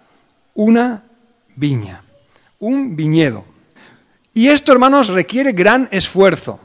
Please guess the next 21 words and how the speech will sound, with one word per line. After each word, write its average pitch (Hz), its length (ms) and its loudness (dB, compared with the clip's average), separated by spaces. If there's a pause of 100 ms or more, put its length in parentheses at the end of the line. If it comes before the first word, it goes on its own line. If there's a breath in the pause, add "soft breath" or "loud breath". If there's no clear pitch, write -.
(720 soft breath)
La 139 100 -2
hora 254 140 6
es 254 100 2
avanzada, 208 580 2
no 170 160 -4
voy 196 100 0
a, 185 240 -4
a 165 100 -8
mostraros 160 400 -2
como 143 140 -6
tenía 151 180 -4
previsto 139 320 -6
hacer 131 320 -6
un, 127 480 -10
en 123 80 -12
pantalla 123 460 -4
cómo 156 180 -2
se 147 100 -6
planta 135 360 -6
una 123 180 -6
parra. 131 360 -6